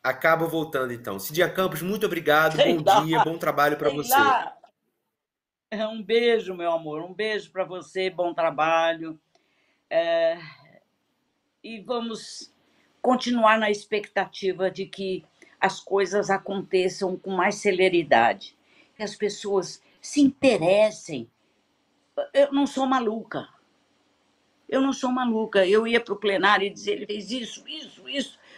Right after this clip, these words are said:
Speaker 2: Nunca ninguém ligou. Eu procurei o Ministério Público, procurei, eu ia a todos os lugares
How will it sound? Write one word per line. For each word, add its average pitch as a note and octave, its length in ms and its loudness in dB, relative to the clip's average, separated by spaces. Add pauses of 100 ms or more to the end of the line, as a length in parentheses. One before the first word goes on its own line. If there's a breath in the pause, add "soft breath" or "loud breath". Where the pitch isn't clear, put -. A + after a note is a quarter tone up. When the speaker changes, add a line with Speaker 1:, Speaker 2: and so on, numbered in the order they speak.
Speaker 2:
Nunca C4+ 380 4
ninguém A3 360 2
ligou. F#3+ 380 2
Eu A#3 120 6
procurei G3+ 520 0
o G3+ 40 2
Ministério G#3+ 640 0
Público, G3+ 500 -8 (520)
procurei, G#3 380 -2 (280)
eu C4+ 240 2
ia C4 160 6
a - 80 2
todos C#4+ 500 2
os A3+ 140 -10
lugares G#3 640 2